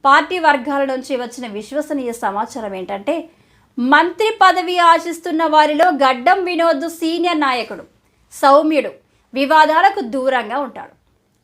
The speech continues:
ఎలాంటి ఆరోపణలు కూడా లేవు. ప్రభుత్వ నిఘా వర్గాలు కూడా వినోద్కి అనుకూలంగా నివేదిక పంపినట్టు సమాచారం. కాబట్టి వినోద్కు మంత్రి పదవి కట్టబెడితే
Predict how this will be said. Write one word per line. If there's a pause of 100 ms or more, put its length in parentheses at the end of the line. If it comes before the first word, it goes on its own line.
(160)
ఎలాంటి
ఆరోపణలు
కూడా
లేవు. (1000)
ప్రభుత్వ
నిఘా
వర్గాలు
కూడా
వినోద్కి
అనుకూలంగా
నివేదిక
పంపినట్టు
సమాచారం. (640)
కాబట్టి
వినోద్కు
మంత్రి
పదవి
కట్టబెడితే